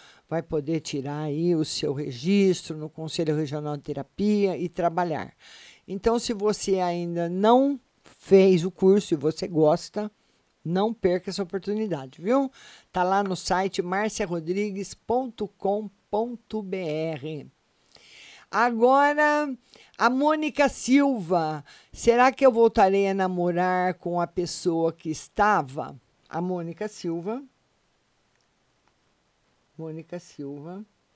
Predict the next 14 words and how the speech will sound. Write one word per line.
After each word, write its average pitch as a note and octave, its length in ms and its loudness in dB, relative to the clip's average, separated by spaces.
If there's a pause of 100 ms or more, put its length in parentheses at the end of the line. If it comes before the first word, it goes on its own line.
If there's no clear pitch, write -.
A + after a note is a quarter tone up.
(680)
Ela F3 240 -4
quer E3 280 -6
saber F3+ 580 -2 (340)
se - 160 -14
ela F3 200 -2
vai F#3 200 -2
voltar F3+ 600 -2
a E3+ 80 -2
namorar F3 600 -4
com F#3 100 -8
a D#3+ 40 -8
pessoa F3+ 460 -6
que - 160 -8
ela F3 260 0